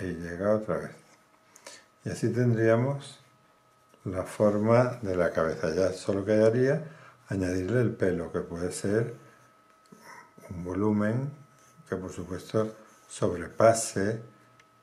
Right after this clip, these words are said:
la, digamos, la forma del cráneo. El cuello <clears throat> es ancho, no hagáis cuellitos estrechos, es un cuello ancho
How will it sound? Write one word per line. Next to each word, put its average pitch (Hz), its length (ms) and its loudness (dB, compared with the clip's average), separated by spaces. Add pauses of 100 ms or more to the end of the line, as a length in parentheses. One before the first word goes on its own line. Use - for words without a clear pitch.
la, 110 800 4 (1800)
digamos, 98 280 -4
la 95 80 -4
forma 98 360 0
del 95 140 0
cráneo. 78 500 -8 (2500)
El 107 180 -2
cuello 135 540 6 (460)
<clears throat> - 460 2
es 107 200 2
ancho, 85 420 0 (760)
no 95 120 -2
hagáis 92 380 0
cuellitos 92 460 -2
estrechos, 87 520 -4
es 85 80 -10
un 95 300 -10
cuello 90 340 -2
ancho 135 380 -2